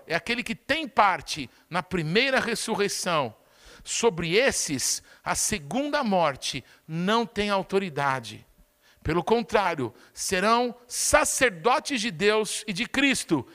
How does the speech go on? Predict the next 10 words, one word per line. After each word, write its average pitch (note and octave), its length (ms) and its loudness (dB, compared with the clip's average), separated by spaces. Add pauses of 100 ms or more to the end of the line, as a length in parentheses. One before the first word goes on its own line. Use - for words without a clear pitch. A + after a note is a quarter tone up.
(180)
e D#3+ 80 -4
reinarão G#3+ 520 2
com F3+ 260 -2
ele F#3+ 340 0 (220)
os C#3+ 240 -2
mil F3+ 420 -2
anos. D3+ 540 -2 (100)
Aleluia. D#3+ 540 -2 (180)
Lembra B3+ 280 0
quando G#3 560 2